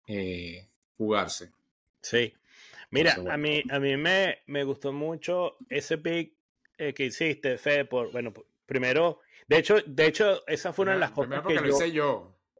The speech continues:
Speaker 2: Bueno, sí, primero porque lo hiciste tú. No, primero porque lo hice yo. Que te, que tú lo ganaste otra cosa, pero me gusta el pick porque yo también lo hice. No, por, por varias ra-, razones. Eh,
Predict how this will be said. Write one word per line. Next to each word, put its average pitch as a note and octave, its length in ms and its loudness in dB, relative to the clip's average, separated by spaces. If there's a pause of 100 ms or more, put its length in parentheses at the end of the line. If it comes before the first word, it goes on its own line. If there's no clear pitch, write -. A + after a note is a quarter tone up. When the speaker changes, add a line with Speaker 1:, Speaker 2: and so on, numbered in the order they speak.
(140)
Speaker 2:
Bueno, G#2+ 320 -2 (140)
sí, - 180 -10
primero G#2 340 -6
porque C#3+ 160 -6
lo G#2 60 -10
hiciste A2+ 280 -12
tú. C3 240 -2
No, C#3 220 2 (420)
primero C3 340 4
porque A#3 220 2
lo B2+ 180 4
hice D#3 300 2
yo. A#2 240 4 (540)
Que E3 100 0
te, D3+ 200 2
que D#3+ 240 -2
tú E3 160 4
lo C4 140 8
ganaste A#3 360 6
otra G3+ 200 4
cosa, D#3 300 4
pero A#2+ 140 -2
me B2+ 100 0
gusta B2+ 220 2
el F#3+ 60 0
pick A3 180 0
porque A#3+ 200 -2
yo C3+ 140 4
también E3 240 -2
lo E3+ 80 2
hice. A2+ 200 -8 (380)
No, E3 320 6 (540)
por, E3 220 6
por D#3+ 160 4
varias F3 260 4
ra-, F3 260 2
razones. C3+ 540 -2
Eh, C#3+ 340 -2